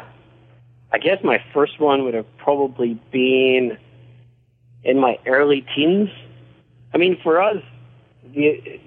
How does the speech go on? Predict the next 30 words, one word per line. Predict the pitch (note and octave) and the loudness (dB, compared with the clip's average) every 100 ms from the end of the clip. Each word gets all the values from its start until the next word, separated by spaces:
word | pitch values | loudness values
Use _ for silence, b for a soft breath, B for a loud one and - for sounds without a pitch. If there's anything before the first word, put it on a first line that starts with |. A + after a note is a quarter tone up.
| D3+ | -2
the | C#3+ | -2
kilt | - - G#3 D#3+ | 0 0 2 2
is | D3 C3+ | -2 0
the | C3 | -2
equivalent | A#2 - D#3+ D3+ D3+ C#3 - | -2 0 0 2 0 0 -6
to | A#2+ | -6
a | |
tuxedo. | - A2+ - A#2 F#2 - - - - - _ _ | -4 -8 -4 -4 -4 -8 -16 -20 -20 -20 _ _
So | C#3+ C#3+ | 2 2
any | F3 F3+ F3 | 4 2 2
time | E3+ D#3+ D3 | -2 0 0
that | C#3 | 0
you | B2+ C3+ | -2 -4
would | C3 | -2
consider | C3 A#2+ - B2+ B2 A#2+ A2 - _ _ _ - - - | -4 -4 -2 0 0 0 -2 -6 _ _ _ -20 -20 -6
formal | C3+ C3+ D3 D3+ | -2 0 0 0
wear, | D3+ D3+ D3 | 0 0 0
whether | B2+ B2 A#2 | -2 -2 -2
it | |
was | G#2 A2+ G#2+ | -4 -6 -6
a | G#2 | -6
tuxedo | A2 - C#3 C#3 C3+ B2+ B2+ A#2+ - - | -8 -6 -2 0 2 2 0 -4 -10 -10
with | G#2+ | -8
a | |
bow | G2+ A2+ | -2 -2
tie | A#2 A2+ A2+ A#2 | 0 0 0 0
or | G2+ | -2
a | G2 | -6
tie, | - G#2 G#2+ G#2+ A2 B B B - - | 0 0 2 0 -2 B B B -16 -4
um, | A2 G#2+ G#2+ G#2+ | 0 2 0 -2